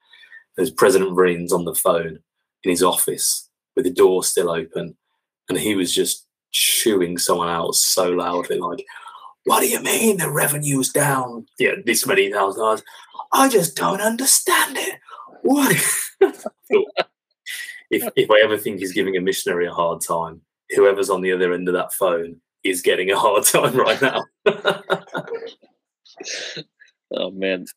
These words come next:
Speaker 2: That's a unique insight right there. 'Cause I, again, a lot of us didn't really think a whole lot about what he had going on or what he'd set aside to be there. And
Speaker 1: Exactly
Speaker 2: that's
Speaker 1: right.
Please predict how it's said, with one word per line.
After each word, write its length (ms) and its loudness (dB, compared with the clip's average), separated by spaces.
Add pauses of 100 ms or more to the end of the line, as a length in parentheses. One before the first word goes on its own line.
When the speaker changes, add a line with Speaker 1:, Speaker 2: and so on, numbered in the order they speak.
(600)
Speaker 2:
That's 240 0
a 40 0
unique 300 2
insight 440 2
right 220 -4
there. 300 -2 (260)
'Cause 200 2
I, 300 -2 (120)
again, 440 0 (100)
a 40 0
lot 140 4
of 80 2
us 120 -6
didn't 320 -4
really 180 0
think 240 -6
a 60 -2
whole 200 0
lot 220 4
about 380 -2 (240)
what 220 2
he 260 0
had 300 0
going 300 0
on 220 0
or 60 -4
what 180 0
he'd 200 -4
set 200 4
aside 400 0
to 80 -14
be 180 -2
there. 300 -4
And 120 -8 (840)
Speaker 1:
Exactly 340 -2
Speaker 2:
that's 160 -2
Speaker 1:
right. 140 -4